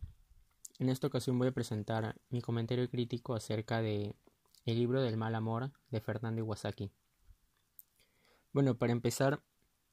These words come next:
este libro trata acerca de un romántico empedernido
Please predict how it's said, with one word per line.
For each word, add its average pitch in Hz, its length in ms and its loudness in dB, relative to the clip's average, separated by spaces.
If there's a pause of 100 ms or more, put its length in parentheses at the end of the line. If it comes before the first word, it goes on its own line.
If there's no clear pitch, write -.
(460)
este 131 240 2
libro 139 260 2
trata - 240 -4
acerca 123 400 -2
de 113 140 0
un 113 440 -2 (320)
romántico 110 520 0
empedernido 110 640 0